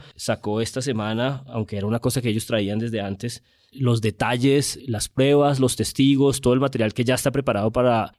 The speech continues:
el inicio de un juicio por corrupción, en el que, dado que podemos tener acceso a ese escrito de acusación de la Fiscalía, la información es muy, muy detallada, los indicios que hay son escandalosamente claros. Y en ese orden de ideas del escrutinio también resaltaría el perfil del Washington Post,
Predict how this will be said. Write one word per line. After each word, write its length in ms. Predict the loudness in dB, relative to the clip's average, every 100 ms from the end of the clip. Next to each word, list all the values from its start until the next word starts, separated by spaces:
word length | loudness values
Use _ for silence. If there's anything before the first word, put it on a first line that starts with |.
| _
el 160 | 0
inicio 380 | 2 2 4 4
de 80 | 4
un 60 | 2
juicio 600 | 2 2 4 2 0 0
por 180 | -2 0
corrupción, 580 | -2 -2 -2 -2 -2 -6 _
en 220 | 0 2
el 160 | 2 2
que, 300 | 2 0 -2
dado 300 | -4 0 0
que 100 | 0
podemos 300 | 0 0 0
tener 180 | -2 -2
acceso 500 | -4 -2 -2 0 0
a 100 | 0
ese 240 | -2 -2 -2 -2 -6 _ -8
escrito 420 | -6 -2 0 2
de 60 |
acusación 340 | 0 -2 -4 -4
de 80 | -4
la 60 |
Fiscalía, 520 | -4 -6 -4 -2 -2
la 100 | -2
información 500 | -4 -4 -10 -8 -6
es 180 | -6 -8
muy, 480 | -6 -2 2 4 4
muy 300 | 4 4 4
detallada, 640 | 2 0 -2 -4 -4 -6 -8 _ _
los 220 | -4 -4 -2
indicios 380 | -2 -2 -4
que 140 | -2 0
hay 120 | 0
son 280 | 2 0 0 -2
escandalosamente 1040 | -2 -2 -2 -2 -2 -2 -2 -4 -4 -4
claros. 480 | 0 0 0 -2 -8 -2
Y 100 | 0
en 60 |
ese 160 | 2 2
orden 180 | 4 4
de 80 |
ideas 220 | 4 4 2
del 80 |
escrutinio 440 | 0 -2 0 0 2
también 320 | 2 0 0
resaltaría 460 | -2 -4 -4 -4 -4
el 80 |
perfil 520 | -2 -2 0 -4 -4 -4
del 140 | -4
Washington 480 | -2 0 0 0 0
Post, 360 | 2 0 -2